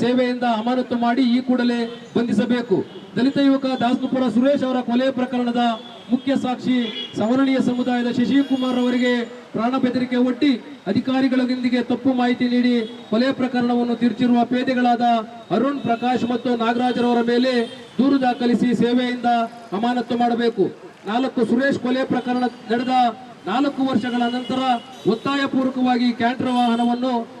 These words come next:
ಆನೇಕಲ್ ಠಾಣೆಗೆ ತರಿಸಿಕೊಂಡು ವಾಹನದ ಮಾಲೀಕ ಮತ್ತು ಡ್ರೈವರ್ ಮಾದೇಶ್ ರವರಿಗೆ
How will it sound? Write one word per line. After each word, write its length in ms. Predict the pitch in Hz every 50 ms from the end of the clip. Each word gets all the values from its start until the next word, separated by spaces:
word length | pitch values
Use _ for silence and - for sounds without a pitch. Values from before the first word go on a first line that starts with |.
| - -
ಆನೇಕಲ್ 420 | - 214 254 269 262 - 262 262 262
ಠಾಣೆಗೆ 340 | - 254 247 247 240 247 233
ತರಿಸಿಕೊಂಡು 580 | - 240 208 196 - - 240 240 247 240 240 247 240 226 220 - - - - 175
ವಾಹನದ 320 | 208 233 269 269 269 262
ಮಾಲೀಕ 400 | 262 247 240 240 247 254 247 -
ಮತ್ತು 360 | 247 247 240 233 - - 240 233
ಡ್ರೈವರ್ 400 | - 226 233 254 262 262 262 240
ಮಾದೇಶ್ 400 | 233 226 240 247 269 262 214 196
ರವರಿಗೆ 720 | 247 247 254 247 240 254 247 247 233 220 - - - -